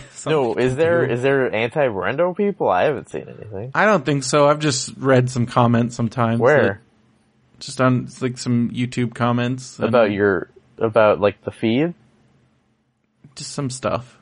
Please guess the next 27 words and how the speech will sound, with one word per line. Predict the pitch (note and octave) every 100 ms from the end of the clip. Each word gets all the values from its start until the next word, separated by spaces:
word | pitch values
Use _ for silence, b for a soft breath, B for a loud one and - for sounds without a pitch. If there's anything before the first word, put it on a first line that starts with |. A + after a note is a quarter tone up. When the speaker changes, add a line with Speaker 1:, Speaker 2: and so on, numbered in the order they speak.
| _
Speaker 2:
So, | A2
but | G#2 G#2
they, | G#2+ G2+
what | A#2
did | A#2+
they | A#2
say? | E3 D#3 G#2+ G2+ _ _ _ _ _ _ _ _
Speaker 1:
Just | D3 -
things. | B2+ A#2 B2+ C3+ -
Speaker 2:
Like | A2+ G#2
what? | C3 B2+ - _ _ _ _ _ _ _ _ _ _ _
Speaker 1:
Just | -
some | - B2
fat | B2+ - G#2+ -
things | - A#2 A#2 B2 B2+
and | A2+
some | A2 A2+
other | G#2+ A2
things. | A#2 A2+ B2+ C3+
Speaker 2:
Some | B2
people | C#3+ C3 B2
like, | A2+ F#2+
"This | A2 - -
guy's | - A2+ G#2+
a | F#2+
fat | - A2 -
guy"? | E3 F#3